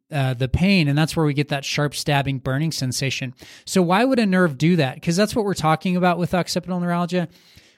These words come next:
We're talking about the nerve actually being the source of pain. So all those muscles we talked about earlier in that suboccipital area, um, they can,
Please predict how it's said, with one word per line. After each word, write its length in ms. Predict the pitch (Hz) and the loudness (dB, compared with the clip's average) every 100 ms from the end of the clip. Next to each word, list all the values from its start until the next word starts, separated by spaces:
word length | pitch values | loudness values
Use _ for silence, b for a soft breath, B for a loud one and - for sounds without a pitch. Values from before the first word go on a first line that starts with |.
| - | -4
We're 80 | |
talking 180 | 160 214 | 2 4
about 200 | 214 208 | 4 4
the 80 | 170 | 2
nerve 640 | 147 160 190 160 139 156 b b b - | 2 4 4 4 4 0 b b b -2
actually 460 | 180 180 - 190 | -2 -2 -2 0
being 360 | 160 165 165 160 | 2 2 2 0
the 80 | 151 | -2
source 340 | - 147 135 | -2 -4 -4
of 140 | 135 - | -6 -6
pain. 380 | 156 139 123 - b b | -4 -4 -6 -16 b b
So 160 | - 165 | -2 2
all 120 | 190 | 4
those 180 | 208 185 | 4 4
muscles 380 | 185 170 190 160 | 2 2 0 0
we 100 | 165 | 0
talked 320 | 165 160 - | 0 -2 -2
about 220 | 156 143 | -2 2
earlier 340 | 165 185 185 | 4 4 4
in 80 | 180 | 4
that 140 | 170 165 | 2 0
suboccipital 720 | - 175 165 - 170 170 160 | 0 2 0 -2 -2 -4 -2
area, 420 | 160 165 160 160 - B B B B - | -2 2 2 0 -4 B B B B -6
um, 340 | 147 143 143 - | -2 -2 -4 -12
they 280 | 147 170 185 | 0 2 2
can, 720 | 180 165 156 170 196 214 | 0 -2 0 2 2 0